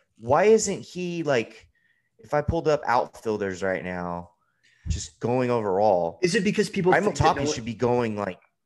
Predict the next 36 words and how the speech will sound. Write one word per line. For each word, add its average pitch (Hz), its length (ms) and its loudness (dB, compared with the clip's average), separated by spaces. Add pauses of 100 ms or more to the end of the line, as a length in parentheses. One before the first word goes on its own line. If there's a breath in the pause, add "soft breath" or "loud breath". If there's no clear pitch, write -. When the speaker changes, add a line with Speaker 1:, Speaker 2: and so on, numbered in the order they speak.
(360)
Speaker 1:
he 123 100 -8
should 156 140 -6
be 202 80 2
like 135 220 2
Roman 139 300 2
Quinn - 380 0 (1040)
Speaker 2:
Well 160 240 0
Speaker 1:
or 117 140 2
Tim 160 260 2
Locastro 123 760 -4 (300)
or 113 420 2
Speaker 2:
What 175 120 4
about 156 60 4
Speaker 1:
Kevin 156 100 2
Speaker 2:
Mi-, 151 80 0
Speaker 1:
Kiermaier 101 680 -6
Speaker 2:
what 160 100 4
about 160 140 4
Speaker 1:
or 156 40 2
Speaker 2:
Miles 151 280 4
Speaker 1:
Shogo 139 60 0
Speaker 2:
Straw? 131 340 4
Speaker 1:
Akiyama. 117 760 -10
Speaker 2:
How 160 60 -10
do 170 60 4
you, 185 160 4
how 165 80 2
do 175 80 4
you 175 60 4
compare 160 300 2
him 156 180 2
to 151 80 -2
Miles 135 180 4
Speaker 1:
Austin 147 220 4
Speaker 2:
Straw? 131 120 0
Speaker 1:
Slater. 87 720 -4